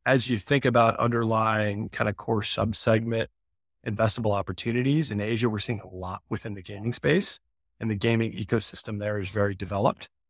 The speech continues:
Within the European markets, D L T Finance is a good example of a portfolio company that we have that's, that's building out, you know, a broader trading platform within crypto in Germany and Frankfurt specifically, you know, to help trade across the broader E U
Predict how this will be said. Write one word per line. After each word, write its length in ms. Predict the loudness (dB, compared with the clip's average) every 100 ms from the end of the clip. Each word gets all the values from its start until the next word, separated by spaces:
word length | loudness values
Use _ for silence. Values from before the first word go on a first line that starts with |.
| _ _ 0
Within 280 | 4 6 6
the 60 |
European 540 | 8 6 6 4 6 8
markets, 440 | 6 6 2 2
D 100 | -4
L 100 | -4
T 140 | -4
Finance 400 | -2 0 0 0
is 140 | -2 -4
a 40 |
good 180 | 0 0
example 680 | 0 0 -2 0 2 2 0
of 140 | -6
a 40 | -10
portfolio 560 | -10 -4 2 6 4
company 460 | 4 -2 -2 -6 -8
that 140 | -6
we 160 | -2 0
have 340 | -2 -4 -8 -8
that's, 280 | -8 -8 -6
that's 220 | -6 -6
building 460 | -2 0 0 -4 -4
out, 260 | -4 -6 -10 -20 _ -2
you 80 | -2
know, 60 |
a 40 | 2
broader 300 | 4 4 2
trading 500 | -2 -2 -2 -4 -6
platform 560 | -4 -4 -4 -8 -6 -6
within 320 | -6 -6 -6
crypto 500 | -6 -4 2 4 4 -2 _ _ _ _ _ _
in 160 | -2 2
Germany 420 | 4 4 2 0
and 100 | -2
Frankfurt 440 | -2 -2 -2 -8 -8
specifically, 720 | -8 0 2 2 0 0 -2 _ _ _
you 60 | -4
know, 120 | -4
to 240 | 0 0
help 300 | 2 2 0 -2
trade 300 | 2 4 2
across 420 | -2 -2 -2 -4
the 100 | -6
broader 380 | -2 -2 -2 -6
E 60 | -10
U 400 | 0 4 4